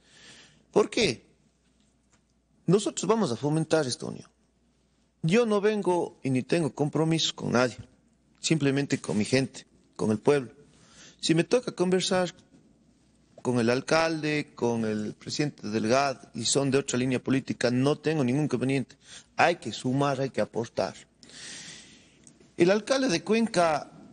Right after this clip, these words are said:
eh, como usted lo manifiesta, ha estado muy distante, eh, de la prefectura y, y internamente la prefectura también no se lleva con, con la viceprefecta y la administración anterior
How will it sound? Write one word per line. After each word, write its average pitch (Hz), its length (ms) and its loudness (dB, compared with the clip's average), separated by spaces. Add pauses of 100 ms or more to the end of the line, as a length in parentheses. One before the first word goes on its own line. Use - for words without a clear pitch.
(140)
eh, 131 320 0
como 143 180 0
usted 190 180 0
lo 170 100 2
manifiesta, 160 580 0
ha 131 40 0
estado 165 360 0
muy 143 840 0 (1200)
distante, 147 920 0 (400)
eh, 117 680 -6
de 120 160 2
la 110 100 0
prefectura 156 760 0
y, 113 320 -2
y 165 360 2
internamente 190 640 0
la 117 80 0
prefectura 147 600 -2
también 131 500 -2 (300)
no 139 260 2
se 139 160 -2
lleva 131 380 2
con, 110 360 -6
con - 200 -6
la 107 60 0
viceprefecta 147 840 0
y 110 140 2
la 113 80 0
administración 120 400 -2
anterior 120 400 -4